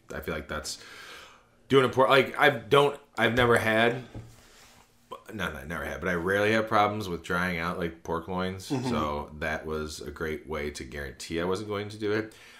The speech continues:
Speaker 1: I heard that people like doing a chicken, but, like, like, chicken breast, but the texture, like, because the way you cook
Speaker 2: Mm-hmm.
Speaker 1: it, it might be a little weird for some, but maybe that's just because people are just used to having, like, fucking dried out chicken, so I don't know.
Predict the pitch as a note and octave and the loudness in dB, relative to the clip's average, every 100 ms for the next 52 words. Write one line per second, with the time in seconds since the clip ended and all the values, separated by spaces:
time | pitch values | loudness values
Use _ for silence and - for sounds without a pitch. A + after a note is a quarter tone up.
0 | - _ A#2 C3 B2+ B2+ B2 A#2+ G#2 F2+ | -20 _ 4 6 6 6 4 2 -2 -2
1 | A#2+ G#2 A#2+ A2+ F#2+ F2 - - - E2+ | -2 -2 -2 -2 -2 -2 -6 -18 -10 -8
2 | - D2+ C#2+ F2+ E2+ D#2+ F2 F2+ - D#2 | -6 -8 -6 -6 -4 -2 -2 -4 -8 -14
3 | D2 - F2 - - F2 F2 E2+ - D#2 | -14 -10 -8 -8 -6 -4 -4 -10 -14 -14
4 | D#2+ D#2 D#2 C3 A#2+ A2 E2+ - D2+ D2 | -10 -4 -2 -2 -2 -4 -6 -8 -10 -8
5 | D2+ D2 C#2 C#2 D2 D#2+ D2 D#2+ D2+ D2 | -8 -8 -8 -8 -8 -10 -8 -8 -8 -10
6 | C2 B1 _ _ _ - D#2 D2+ D2 D2+ | -12 -12 _ _ _ -14 -8 -8 -8 -12
7 | - D2 D2 D#2+ D2 C#2 C#2+ D2 C2+ - | -14 -14 -12 -10 -10 -10 -12 -12 -12 -10
8 | D2+ C#2 C2+ C2+ D2 C#2+ C2+ C#2 C2+ C2 | -10 -10 -12 -12 -12 -12 -12 -10 -8 -10
9 | B1+ - C2+ B1+ C#2 C2+ C2+ C2+ | -10 -10 -12 -12 -12 -12 -10 -10